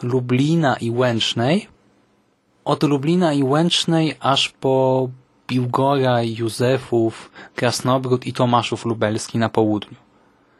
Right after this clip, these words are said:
A w tym obszarze jeszcze bardziej interesuje nas Roztocze, czyli kraina geograficzna o dużych walorach przyrodniczych, która położona jest właśnie na terytorium województwa lubelskiego, po części także podkarpackiego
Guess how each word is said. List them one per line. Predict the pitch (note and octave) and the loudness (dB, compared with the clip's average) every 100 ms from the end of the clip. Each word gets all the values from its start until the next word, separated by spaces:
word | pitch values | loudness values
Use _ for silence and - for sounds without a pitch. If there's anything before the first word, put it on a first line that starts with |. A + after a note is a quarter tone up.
| _ - | _ -4
A | B2+ B2 A2 | 0 0 -2
w | - - | -8 -10
tym | - F3 F#3 | -2 0 2
obszarze | C#3+ - D3+ D#3 D#3 G3 F#3 | 0 0 0 0 0 -2 -2
jeszcze | B2 E3+ - - | 0 0 0 0
bardziej | E3 E3+ E3 D#3+ | 2 0 2 0
interesuje | D#3 D3 C#3+ - D3+ D3 | 2 2 0 0 0 2
nas | C#3+ C#3+ C#3 - B2+ | 0 -2 -4 -6 -2
Roztocze, | C3 C3 - A#2+ G#2+ - - _ - - | 0 -2 0 -2 -2 -8 -16 _ -20 -10
czyli | - C#3 C#3 | -2 0 0
kraina | - C3+ E3+ E3 B2 | 0 2 2 2 2
geograficzna | A2+ A2 A2 G#2+ - A#2 - D3 F#3 G#3 - - - - - | 2 0 0 -4 -4 -6 -2 0 0 -2 -14 -18 -16 -14 -2
o | B2 B2+ B2 | 2 4 2
dużych | B2 D3 D3 C3 | -2 0 0 0
walorach | C#3 C#3+ D#3+ - | 0 2 0 0
przyrodniczych, | - - C3+ B2+ D#3 F3 - F#3+ F3+ - - - - - | -2 -2 0 0 0 0 0 0 -2 -8 -20 -20 -20 -20
która | - - D3+ D3+ C#3 C#3+ C#3+ C#3 | -16 -4 0 0 0 2 2 0
położona | - C#3+ C#3+ C3+ D#3 D#3 C3+ | 0 2 2 2 2 2 0
jest | A#2+ | 0
właśnie | C3+ C#3 - | -2 -2 -2
na | B2 A#2+ | -2 0
terytorium | B2+ B2+ B2 - C#3 C3+ B2+ A2 | 0 0 0 0 0 2 2 2
województwa | A2+ A2+ B2 C3 - A#2 | 2 2 0 -2 -2 0
lubelskiego, | A#2+ D#3 D3+ D3 - D3+ C#3+ C3+ | 2 2 2 0 0 -2 0 0
po | C3 | 0
części | B2+ C3+ B2+ B2 | -2 -2 -2 -2
także | B2 A#2 | -2 -2
podkarpackiego | A#2 D3 - C3 B2+ B2+ - C#3 C#3+ G3+ | 0 -2 0 0 0 -2 -2 -4 0 -2